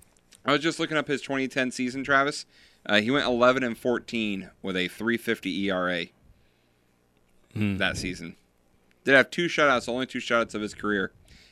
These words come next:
Speaker 1: And then the next year, he went one for one with a three E R A, and that was the end of it.
Speaker 2: Ah.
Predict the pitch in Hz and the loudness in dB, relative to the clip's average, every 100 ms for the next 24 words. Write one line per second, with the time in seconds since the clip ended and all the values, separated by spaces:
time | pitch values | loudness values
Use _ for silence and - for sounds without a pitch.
0 | _ - 104 104 104 107 120 - - 110 | _ 0 2 2 2 2 0 0 0 4
1 | 104 95 _ _ 110 107 - 95 113 - | 4 4 _ _ -2 -2 -2 -2 -2 0
2 | 107 101 104 92 92 95 90 - 107 98 | 0 0 0 -2 -2 -4 -4 -4 -2 -2
3 | 95 87 87 85 90 - 92 90 71 90 | 0 -2 -2 -4 -6 -12 -8 -6 -6 -8
4 | 87 90 87 82 - _ _ _ 131 113 | -8 -8 -6 -8 -8 _ _ _ -10 -8
5 | 107 - - | -6 -6 -8